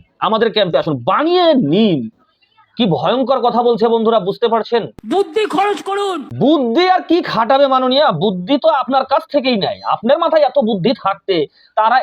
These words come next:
Speaker 1: এক্সট্রা করে কেন বুদ্ধি খাটাতে যাবে? আপনার বুদ্ধিমতো এবং আপনার উস্কানিমূলক বক্তব্যের জের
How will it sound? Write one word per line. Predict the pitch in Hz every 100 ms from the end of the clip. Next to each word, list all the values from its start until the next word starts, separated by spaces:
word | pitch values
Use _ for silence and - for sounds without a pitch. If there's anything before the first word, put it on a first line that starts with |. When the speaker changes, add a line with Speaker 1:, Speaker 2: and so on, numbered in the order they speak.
| -
Speaker 1:
এক্সট্রা | 269 - 254
করে | 233 247
কেন | 226 233
বুদ্ধি | 196 175 190
খাটাতে | 160 127 107
যাবে? | 82 - -
আপনার | 175 202 254 285
বুদ্ধিমতো | 247 220 180 220 311 302 214 170
এবং | 196 233 -
আপনার | 190 202 220 240 -
উস্কানিমূলক | 269 - - 269 262 247 247 170
বক্তব্যের | 180 233 - 233 196 220 196 127
জের | 190 254 180